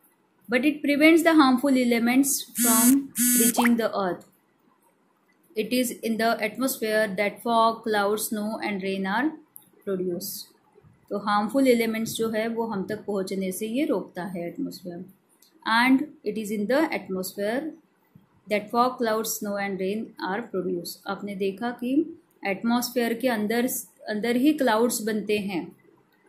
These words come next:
Atmosphere के अंदर ही fog बनता है। Fog आपने देखा है कभी? ऐसे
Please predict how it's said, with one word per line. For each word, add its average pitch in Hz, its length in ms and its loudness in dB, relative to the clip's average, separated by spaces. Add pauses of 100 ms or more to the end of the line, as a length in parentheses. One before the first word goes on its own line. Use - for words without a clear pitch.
Atmosphere 240 600 0
के 247 120 -2
अंदर 233 220 -2
ही 269 100 2
fog 226 500 2
बनता 208 360 -2
है। 196 200 -2
Fog 226 340 0
आपने 240 260 0
देखा 240 300 -2
है 302 120 2
कभी? 262 400 0 (560)
ऐसे 233 540 0